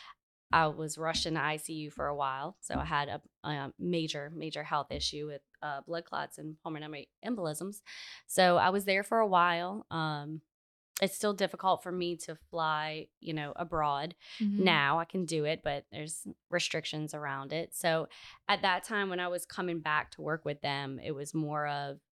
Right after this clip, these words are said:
Speaker 1: "Yes, I'll still be your general counsel, but I wanna go out and do it on my own and maybe take on other businesses, and I'll still be available to you." And they were open to that
Speaker 2: Oh,
Speaker 1: as
Speaker 2: cool.
Speaker 1: well, because we had set up everything and everything was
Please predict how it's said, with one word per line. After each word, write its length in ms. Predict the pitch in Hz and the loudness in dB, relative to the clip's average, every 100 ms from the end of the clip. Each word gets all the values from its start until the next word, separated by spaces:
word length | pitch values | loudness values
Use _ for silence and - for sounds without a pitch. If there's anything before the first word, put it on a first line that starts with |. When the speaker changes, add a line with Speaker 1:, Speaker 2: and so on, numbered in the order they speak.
| _ | _
Speaker 1:
"Yes, 400 | 175 165 165 165 | -2 4 4 2
I'll 140 | - 165 | 0 -2
still 220 | - 165 | -2 -4
be 120 | 156 | -4
your 140 | 151 151 | -6 -6
general 280 | 143 131 | -4 -6
counsel, 640 | 135 220 220 214 208 196 196 - - - - | -4 -2 -2 0 0 0 -2 -12 -16 -16 0
but 400 | 170 160 156 - - | 4 4 4 0 0
I 80 | 156 | 0
wanna 240 | 151 151 | 0 -4
go 200 | 151 147 | -2 0
out 300 | 139 139 135 | 0 0 -4
and 200 | - 160 | -4 -4
do 180 | 156 147 | -2 -4
it 160 | 143 147 | -6 -6
on 140 | - 165 | 0 2
my 260 | 151 147 | 2 0
own 320 | 143 147 143 147 | -4 -8 -8 -6
and 180 | 156 | -6
maybe 260 | 147 143 151 | -4 -6 -8
take 220 | - 143 - | -6 -6 -6
on 140 | 139 | -6
other 160 | 135 143 | -6 -2
businesses, 800 | 202 202 202 185 180 175 170 - | -2 0 -2 0 2 2 0 -4
and 120 | 147 | -6
I'll 80 | 135 | -4
still 200 | - 143 | -6 -8
be 120 | 139 | -8
available 400 | 139 139 139 147 | -8 -8 -10 -10
to 160 | 143 214 | -4 -2
you." 320 | 202 196 185 | 0 0 -2
And 220 | - 151 | -2 -2
they 140 | 156 160 | -2 -2
were 180 | 156 - | -2 -4
open 300 | 160 156 151 | 0 0 0
to 120 | - | -6
that 300 | 143 139 139 - _ - | -4 -4 -6 -10 _ -10
Speaker 2:
Oh, 80 | 262 247 | -6 2
Speaker 1:
as 140 | 180 | 2
Speaker 2:
cool. 60 | 160 | 6
Speaker 1:
well, 320 | 196 240 208 | 6 8 6
because 560 | 202 196 180 165 160 156 | 2 -2 0 2 0 -4
we 160 | 170 175 | -6 -6
had 280 | 175 160 - | -4 -6 -6
set 260 | - 165 | -4 0
up 120 | 190 - | -2 -2
everything 480 | 160 160 160 170 165 | -4 -4 -4 -4 -2
and 80 | 139 | -2
everything 280 | 170 175 | -2 -2
was 140 | 170 | -2